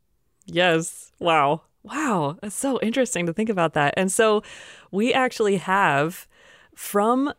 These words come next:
the memoirs of a close friend of Swedenborg's, this guy,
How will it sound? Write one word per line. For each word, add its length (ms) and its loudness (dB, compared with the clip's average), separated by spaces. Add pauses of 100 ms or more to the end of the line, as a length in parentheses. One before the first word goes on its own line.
(200)
the 160 -4
memoirs 800 2 (100)
of 140 2
a 80 2
close 480 0
friend 520 0
of 180 0
Swedenborg's, 680 0
this 160 -2
guy, 420 2